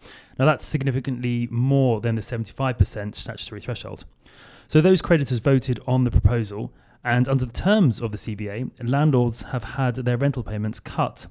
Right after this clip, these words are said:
by up to fifty percent. Now, unlike schemes of arrangement, where creditors with different rights against the company are placed in different classes, under a C V A, all unsecured creditors, including the landlords,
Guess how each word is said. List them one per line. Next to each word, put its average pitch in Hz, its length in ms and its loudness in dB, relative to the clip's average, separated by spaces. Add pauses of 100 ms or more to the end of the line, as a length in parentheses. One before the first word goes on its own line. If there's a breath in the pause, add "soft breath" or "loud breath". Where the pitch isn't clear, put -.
by 110 120 -6
up 113 140 -4
to 120 100 -8
fifty - 320 -6
percent. 113 340 0 (920)
Now, 165 160 4
unlike 190 420 4
schemes 139 420 0
of 117 140 -4
arrangement, 120 540 -2 (480 loud breath)
where 120 280 -4
creditors 123 600 -6
with 117 300 -12
different 120 380 -8
rights 165 300 -2
against 117 220 -8
the 120 80 -10
company 123 400 -10
are 110 140 -10
placed 113 420 -10
in 107 100 -14
different 107 340 -16
classes, 170 540 -6 (380 soft breath)
under 160 180 -2
a 156 60 -4
C 175 200 -6
V 147 140 -2
A, 143 180 -2 (100)
all 170 440 -2
unsecured 127 460 -8
creditors, 120 460 -8
including 175 580 -4
the 170 60 -2
landlords, 139 540 -6